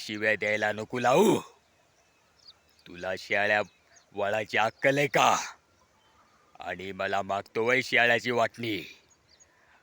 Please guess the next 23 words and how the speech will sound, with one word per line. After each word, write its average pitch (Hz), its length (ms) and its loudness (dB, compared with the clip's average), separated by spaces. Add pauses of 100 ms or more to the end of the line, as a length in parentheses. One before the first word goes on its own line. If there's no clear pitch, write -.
(260)
आता 95 400 -4
माझा 98 420 -2
लय 110 160 0
मार 110 300 -2
खाशील 127 320 -2
तू, 170 320 -2 (1080)
आणि 87 380 -10
माझ्या 98 440 -2
शिव्या 113 300 -4
पण 120 200 -2
लय 123 220 2
खाशील. 123 440 0 (1120)
तू 92 140 -12
इथून 98 380 -12
जा 110 180 -2
लवकर. 123 440 0 (1080)
तू 98 380 -14
विमल 107 440 -6
खानाच्याच 101 600 -4
लायकीचा 110 440 -4
आहेस. 127 560 -2 (1300)
शेळ्याचं 104 520 -4
तु-, 110 240 -12